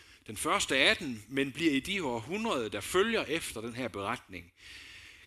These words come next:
gjort fælles med mange andre kristne, der led døden for deres tro.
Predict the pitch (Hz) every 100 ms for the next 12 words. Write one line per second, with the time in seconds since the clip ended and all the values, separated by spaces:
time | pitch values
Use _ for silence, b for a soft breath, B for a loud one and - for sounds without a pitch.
0 | - 143 139 - 208 160 82 - - -
1 | 131 131 135 160 175 139 180 147 - 160
2 | - - 104 82 _ _ _ 113 123 156
3 | - 170 120 69 - - - 95 90 -
4 | - 123